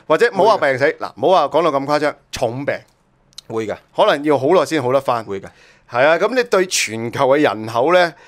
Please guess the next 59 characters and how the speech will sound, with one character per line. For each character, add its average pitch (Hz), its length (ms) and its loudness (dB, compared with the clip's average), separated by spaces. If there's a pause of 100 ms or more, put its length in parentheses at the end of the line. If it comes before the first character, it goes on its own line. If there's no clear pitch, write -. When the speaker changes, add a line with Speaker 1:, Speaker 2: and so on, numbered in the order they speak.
(140)
Speaker 1:
喂， 156 180 2
真 175 140 -4
係 156 80 0
大 104 140 0
減 104 60 -4 (220)
㗎 - 0 -
呢 110 140 -8
樣 110 180 -10
嘢。 80 240 -20 (120)
Speaker 2:
嗯。 90 100 -14
Speaker 1:
啊， 127 360 2 (200)
所 151 180 0
以 170 120 2
點 156 140 -4
解 170 140 2
呢？ 170 160 4
有 151 100 2
啲 165 140 0
咩， 139 220 0
咩 135 240 -2
未 117 220 -6
來 92 100 -6 (180)
人 87 100 -14
啊， 95 220 -10
你 123 100 -4
是 120 220 -8
未 107 180 -6
來 92 120 -6
人 90 180 -10
嗰 120 60 -8
啲 135 60 -8
人 117 180 -4
講 92 180 -4
啊， 101 100 -8 (440)
人 107 100 -18 (120)
類 101 160 -16 (420)
將 165 320 -2
會 90 160 -10
啊， 82 100 -12 (560)
未 131 220 -4
來 95 100 -6
日 95 140 -8
子 113 260 -10
啊， 120 100 -6 (240)
大 - 100 -8 (280)
幅 170 200 -4 (680)
縮 - 180 -8
細。 - 140 -10 (1000)
咁 160 140 -4
啊， 175 160 2
冇 135 220 -4
講 151 120 0
Speaker 2:
咪 - 60 0
人 180 120 2
民 165 220 -2
留 151 180 4
一 254 40 0
半 196 260 0
咯， 240 80 -16